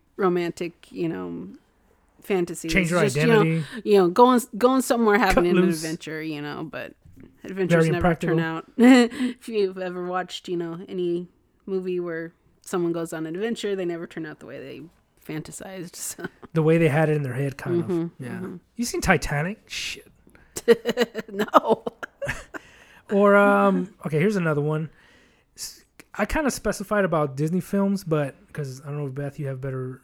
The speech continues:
Speaker 2: um, point on this, but I just thought kind of films in general. Are there, what films can you think of that do, don't have a love story? That don't have a goddamn, like, romance? 'Cause
Speaker 1: Hmm.
Speaker 2: every fucking movie I've seen that I can think of, it always has, um,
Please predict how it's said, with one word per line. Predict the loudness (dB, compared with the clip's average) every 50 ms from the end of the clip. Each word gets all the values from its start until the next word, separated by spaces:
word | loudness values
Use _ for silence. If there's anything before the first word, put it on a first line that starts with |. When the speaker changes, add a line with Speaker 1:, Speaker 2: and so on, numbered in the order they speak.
| -14 -12
Speaker 2:
um, | -12 -10 -10 -10 -12 -14 -14 -16 -20 -20 -20 _ _ _ _ _ _ _ _
point | -8 -6 -6 -4
on | -2 0
this, | 0 0 -2 -2
but | -6 -6 -4
I | -2 -2 -2
just | -2 -2 -2
thought | -4 -4 -4
kind | -6 -10 -10
of | -10 -10 -10
films | -10 -10 -10 -10
in | -8
general. | -8 -8 -8 -8 -8 -6
Are | -4 -4 -2
there, | -2 -4 -6 -10 -20 -20 _ _
what | 4 4 4 4
films | -2 -2 -2 0 0 0 -2 -4
can | -4 -2 -2
you | -2
think | -2 -2 -4 -4 -2 -2
of | -2 -2
that | -2 -6 -8 -6
do, | -8 -8 -8 -8 -8 -4
don't | -2 -2 -2 -2
have | -2 -4 -4
a | -4
love | -4 -4 -4 -4 -4 -4 -6 -8
story? | -10 -10 -10 -10 -10 -12 -16 -18 _ _ _ _ -20 -20 -20 -20 -10 -10
That | -4 0
don't | 2 2 4 4
have | 4 4 2
a | 2
goddamn, | 4 6 6 6 6 6 4 4 4 4 4 4
like, | 2 2 2 0 0
romance? | 0 2 2 4 4 4 4 4 4 2 0 -2 -8 -16 -18 -20 -20 -20 -20 -20 -20 -6
'Cause | -4 -4 -2
Speaker 1:
Hmm. | 0 0
Speaker 2:
every | 0 2 2 -2
fucking | -2 -4 -6 -4 -2 0 2
movie | 2 2 4 4 2
I've | 0 0 -2
seen | -4 -2 -2 0 0
that | -2
I | -4
can | -6 -8
think | -10 -10 -10 -8
of, | -10 -12 -12 -18 _ _ _ _ -20 -20 -18 -18 -6 0
it | 4 6
always | 6 6 6 4
has, | 2 -2 -2 -2 -2 -2
um, | -4 -6 -8